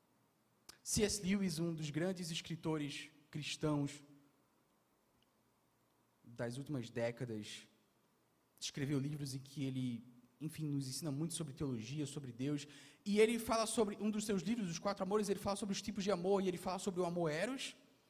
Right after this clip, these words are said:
ele faz uma comparação super interessante entre o amor eros e o filia, que é o amor da amizade. E é curioso como ele diz, olha, o amor eros, que é aquele amor apaixonado entre um casal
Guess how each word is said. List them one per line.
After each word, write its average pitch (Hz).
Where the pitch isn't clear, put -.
ele 175
faz 170
uma 170
comparação 165
super 247
interessante 156
entre 156
o 160
amor 156
eros 196
e 185
o -
filia, 196
que 147
é -
o 151
amor 170
da 170
amizade. 151
E 190
é 190
curioso 208
como 202
ele 190
diz, 185
olha, 202
o 202
amor 214
eros, 214
que -
é 190
aquele 202
amor 180
apaixonado 170
entre 160
um 170
casal 156